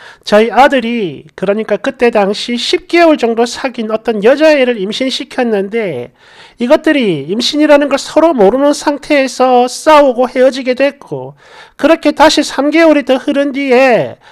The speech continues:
여자애한테 연락이 온 겁니다. 자기 임신했다고. 참고로 이 여자애는 스물일곱이고 저희 아들은 스물다섯입니다.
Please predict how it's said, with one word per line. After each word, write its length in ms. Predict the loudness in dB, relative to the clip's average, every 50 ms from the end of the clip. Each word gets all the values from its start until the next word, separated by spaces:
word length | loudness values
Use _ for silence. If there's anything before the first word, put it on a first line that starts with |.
| -20 _ 2
여자애한테 800 | 2 4 4 6 6 4 6 4 4 2 2 0 -2 -6 -4 0
연락이 400 | 2 2 4 4 4 2 2 2
온 200 | 0 0 0 0
겁니다. 560 | 0 0 0 0 -2 -4 -4 -4 -6 -8 -10 -6
자기 280 | -2 -2 0 0 0 -4
임신했다고. 1080 | -4 -4 -4 -4 -2 0 0 0 -2 -2 -4 -4 -4 -6 -10 -16 -20 -20 -20 -20 _ _ _ _ -20 -20 -20 _ _
참고로 480 | -8 -4 -2 0 0 2 2 2 2 2
이 200 | 0 0 0 2
여자애는 500 | 2 2 2 2 2 2 2 2 0 -2
스물일곱이고 1200 | -4 -4 -2 -2 0 0 0 0 0 0 0 0 -2 -2 -4 -8 -6 -2 0 0 2 0 0 -2
저희 320 | -4 -2 -2 -2 0 0
아들은 380 | 0 0 0 0 0 -2 -2 -2
스물다섯입니다. 1200 | -4 -4 -4 -4 -2 0 2 2 2 2 0 -2 -2 -2 -4 -4 -4 -4 -6 -8 -12 -12 -16